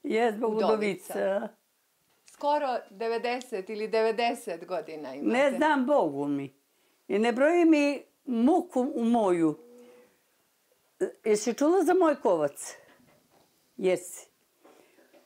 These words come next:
Speaker 1: Otidu moj kovac, više moj kovca gore. Pa naberi borovnica. Pa otidi po zekovu glavu, i to si čula.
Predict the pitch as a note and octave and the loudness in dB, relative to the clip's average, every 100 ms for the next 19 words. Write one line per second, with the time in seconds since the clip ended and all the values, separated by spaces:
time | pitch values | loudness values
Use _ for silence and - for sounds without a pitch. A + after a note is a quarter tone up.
0 | _ A3 G#3 - C4+ F4 F4+ D#4+ C#4+ C4+ | _ 0 0 0 2 2 4 4 2 0
1 | B3 B3+ G#3 E3+ E3+ - - - _ _ | 0 2 2 2 -2 -10 -14 -18 _ _
2 | _ _ _ _ _ C#4 B3 C#4 C4+ C4+ | _ _ _ _ _ -2 0 2 2 2
3 | B3 C#4+ B3+ E3+ - D#3 - - F3+ E3+ | 2 2 0 -2 -4 -4 -4 -8 -2 0
4 | C3+ C3+ _ _ _ _ _ _ _ _ | 0 -4 _ _ _ _ _ _ _ _
5 | _ _ - A3 A3 A3+ F#3+ A3+ C4+ D4 | _ _ -4 0 0 0 2 2 2 2
6 | D4 C#4+ G3+ E3 D#3+ D#3 - D3 D3+ - | 2 2 2 2 0 -2 -4 -4 -4 -12
7 | _ _ _ _ _ _ _ _ _ _ | _ _ _ _ _ _ _ _ _ _
8 | _ _ G#3+ B3 A#3 A3 A#3+ C#4 D#4+ C#4 | _ _ 0 4 2 0 -2 0 2 0
9 | - A#3 A#3 A3 - D4+ C#4+ A#3 A3+ A3 | 0 0 2 0 2 0 2 0 2 2
10 | G3+ F#3+ - C#4 A#3+ - - E3 D3+ C#3+ | 2 0 0 0 0 -6 -8 -4 -4 -4